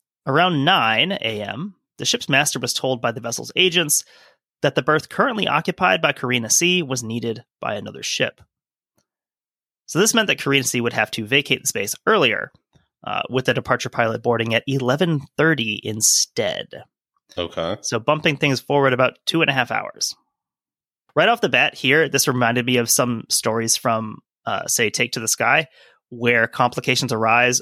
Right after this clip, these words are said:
Speaker 1: when schedules have changed, things are moving
Speaker 2: Mm-hmm.
Speaker 1: forward or backwards, and people kind of lose track of, of what is where.
Speaker 2: Right. Well, especially if you're tired and you haven't slept but for, like,
Speaker 1: Mm-hmm.
Speaker 2: three hours.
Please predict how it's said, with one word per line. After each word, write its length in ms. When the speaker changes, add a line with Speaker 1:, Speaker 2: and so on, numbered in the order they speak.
Speaker 1:
when 380
schedules 440
have 120
changed, 460
things 200
are 60
moving 260
Speaker 2:
Mm-hmm. 100
Speaker 1:
forward 400
or 120
backwards, 560
and 440
people 640
kind 240
of 100
lose 240
track 480
of, 540
of 140
what 180
is 100
where. 360
Speaker 2:
Right. 300
Well, 180
especially 420
if 120
you're 120
tired 520
and 140
you 100
haven't 340
slept 300
but 160
for, 120
like, 180
Speaker 1:
Mm-hmm. 100
Speaker 2:
three 160
hours. 480